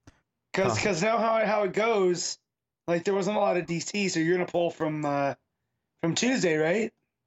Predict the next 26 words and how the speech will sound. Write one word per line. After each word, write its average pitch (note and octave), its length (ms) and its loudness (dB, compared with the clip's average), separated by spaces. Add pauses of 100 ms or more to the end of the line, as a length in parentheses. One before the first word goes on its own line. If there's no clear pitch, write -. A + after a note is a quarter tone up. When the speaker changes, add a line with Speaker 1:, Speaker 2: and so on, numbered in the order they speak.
(1300)
Speaker 2:
Y-, D3 120 -2
uh, D#3+ 80 0
yeah, F3+ 340 2
like, B2+ 240 0
if D3 140 2
I D3+ 80 0
just C#3+ 160 -2
split C#3+ 260 0
it A2+ 60 2
up B2 160 -2
into B2 240 0
the G#2+ 100 2
days A2+ 320 0
now, G2+ 160 0
uh, F#2+ 240 2
Speaker 1:
Yeah. G2+ 300 2
Speaker 2:
it's G#2+ 100 0
just - 220 -2
D B2 160 0
C's A#2 280 0
books - 300 -2
that G2 80 2
I G#2 80 0
can G2+ 220 -2
tell, G#2+ 200 0
uh, A2+ 140 2